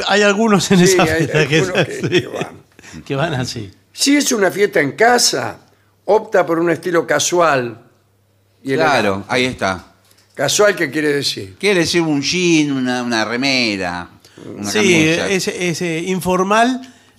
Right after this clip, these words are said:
Speaker 3: Sí.
Speaker 1: pero casi como que usted no lo hubiera pensado, pero lo pensó al detalle.
Speaker 2: Eh, si, si es un evento formal, lo adecuado es vestirse de etiqueta.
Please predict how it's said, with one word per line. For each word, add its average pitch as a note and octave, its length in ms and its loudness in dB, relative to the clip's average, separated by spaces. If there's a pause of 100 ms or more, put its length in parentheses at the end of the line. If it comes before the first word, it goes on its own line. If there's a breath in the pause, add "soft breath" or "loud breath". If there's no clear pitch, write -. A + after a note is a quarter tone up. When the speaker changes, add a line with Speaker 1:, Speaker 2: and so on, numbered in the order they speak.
Speaker 3:
Sí. A#2 140 -10
Speaker 1:
pero D3+ 720 2
casi C4 240 0
como F#3 260 -2
que F#3 100 -2
usted A#3 200 0
no A3+ 140 0
lo A3 100 2
hubiera G3 300 0
pensado, B2+ 760 -4 (140)
pero A2+ 160 -10
lo A2 120 -8
pensó A2 260 -8
al C3 80 -4
detalle. G#2 500 -10 (340)
Speaker 2:
Eh, C3+ 440 0
si, B2+ 840 -2
si - 240 -2
es G#3 220 2
un G#3+ 140 0
evento D3+ 420 0
formal, A#2 680 -6 (520 soft breath)
lo D3 180 2
adecuado G3+ 420 4
es F#3+ 60 4
vestirse D3+ 460 -2
de A#2+ 100 -2
etiqueta. E2 640 -18